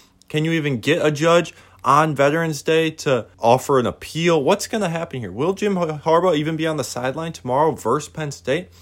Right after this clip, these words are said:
the first big game of the year? This is all odd to me. The Big Ten, to me, they fell for the trap. The pressure put on by all these other schools, specifically Ryan Day,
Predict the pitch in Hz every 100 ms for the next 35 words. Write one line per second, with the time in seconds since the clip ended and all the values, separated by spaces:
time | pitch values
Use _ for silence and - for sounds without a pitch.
0 | - 123 - 139 175 - 147 151 135 151
1 | 160 135 107 143 220 - - - - -
2 | 214 220 185 143 147 123 127 123 - 110
3 | 90 - 117 175 - 180 202 196 _ _
4 | - 147 165 196 196 _ _ - - _
5 | - 135 135 151 156 160 147 147 - 139
6 | 107 - _ _ 120 - 143 156 180 185
7 | 165 165 139 113 131 156 147 156 156 -
8 | 135 - 139 - 165 160 160 160 135 131
9 | 139 170 147 143 135